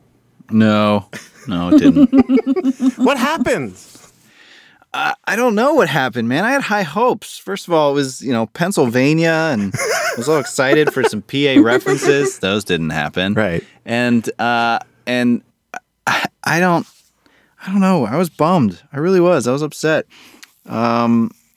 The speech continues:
Speaker 1: I, I did not, I think at the very end of the movie, uh, I turned it off and I whispered some kind of words to myself that were along the lines of, "Well, that was terrible." <laughs> And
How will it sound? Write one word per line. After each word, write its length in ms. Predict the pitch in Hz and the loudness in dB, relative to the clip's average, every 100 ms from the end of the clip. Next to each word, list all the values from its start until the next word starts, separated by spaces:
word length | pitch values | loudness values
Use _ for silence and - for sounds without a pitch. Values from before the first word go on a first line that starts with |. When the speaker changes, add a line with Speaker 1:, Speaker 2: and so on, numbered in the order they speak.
| - | -6
Speaker 1:
I, 140 | 127 - | -6 -2
I 120 | 131 | -4
did 220 | 127 135 | 0 0
not, 320 | 143 143 143 - _ - - - _ | 2 0 -2 -8 _ -20 -20 -20 _
I 100 | 143 | -8
think 240 | - 160 | -2 -2
at 100 | 160 | 0
the 80 | 151 | -2
very 320 | 131 135 135 | -2 0 2
end 80 | 135 | 0
of 80 | 131 | 0
the 60 | 120 | 0
movie, 500 | 127 127 123 110 - - _ _ _ | 0 0 0 0 -2 -10 _ _ _
uh, 380 | - 60 90 85 - _ _ | -6 -4 -4 -6 -8 _ _
I 180 | - 110 | -6 -6
turned 300 | 110 - 117 | -4 -2 0
it 60 | 110 | 2
off 260 | 110 110 | 0 0
and 120 | 104 98 | -4 -2
I 320 | 95 92 - - 80 - | -2 -4 -6 -14 -18 -16
whispered 500 | 80 110 117 - 113 | -10 -4 -4 0 -2
some 360 | - - 113 113 | -2 -2 0 0
kind 240 | - 104 | 0 -2
of 220 | 104 101 - | -2 -4 -12
words 300 | - 107 104 - | 0 2 2 0
to 80 | |
myself 480 | 107 101 - 110 101 | -2 -2 -2 -2 -2
that 160 | 110 107 - - - - | -2 -4 -8 -20 -20 -8
were 120 | 120 | 0
along 240 | 120 117 117 | 2 4 2
the 80 | 110 | 2
lines 200 | 110 107 | 0 0
of, 200 | 107 104 | -2 -2
"Well, 180 | 107 | 0
that 220 | 110 120 107 | 0 0 -2
was 200 | 95 - | -4 -6
terrible." 600 | 90 73 78 82 110 - | -4 -4 -2 -2 -2 -4
<laughs> 600 | - - - - - - | -6 -2 -2 0 -2 0
And 320 | 214 208 247 | 2 4 4